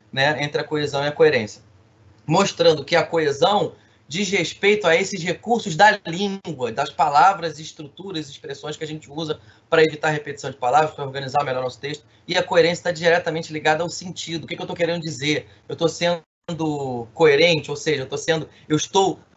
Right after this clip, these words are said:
dentro do mesmo tema ou tô fugindo ao tema? Eu tô me contradizendo com o que, com, com o que eu disse anteriormente? É basicamente isso. A diferença é essa. Eu vou, na próxima aula, quando efetivamente eu estiver falando só de coesão,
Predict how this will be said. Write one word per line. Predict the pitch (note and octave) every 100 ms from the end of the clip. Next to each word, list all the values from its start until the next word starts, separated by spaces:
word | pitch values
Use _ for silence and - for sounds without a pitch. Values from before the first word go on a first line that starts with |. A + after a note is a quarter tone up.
| - D#3+
dentro | E3+ A3 G#3+
do | E3
mesmo | E3+ E3+ D#3+ D3+
tema | - G3+ G3 E3
ou |
tô | D#3+ -
fugindo | - D#3+ E3+
ao | D#3
tema? | - D3+ C3
Eu | B2+
tô | F3 F3
me | D#3+
contradizendo | F3 D#3+ E3 D#3 C#3 D#3+ F3+ D3
com | D3+
o |
que, | D3+
com, | D3+ _ C#3+
com | - C#3 B2 D3 - _ D3+
o |
que | D#3
eu | C#3
disse | D3 C#3+
anteriormente? | C3+ C3+ C3 D3+ D3 - _ _
É | C#3
basicamente | A#2+ D#3+ F#3 E3+ E3+ D#3 E3+ - D3
isso. | G#2+ - - _ -
A | A#2+
diferença | C#3 D#3 C#3 D#3 D#3
é | C#3+
essa. | G2+ G2+ - _ _ _ _ _
Eu | F3+ G#3
vou, | D3+ C3+ F#3+ G3+ C#3 - _ -
na | D#3
próxima | D#3 E3+ G#3 G3+ F#3
aula, | D3 D#3+ E3+ D#3
quando | - E3+ D#3+
efetivamente | F#3 A3 G3+ - E3+ D3+ D#3
eu | D#3
estiver | C#3 D3
falando | - C#3 C#3+ C#3
só | - F3 G3
de | G3+
coesão, | D#3 D3 B2+ A#2+ C#3+ E3 D#3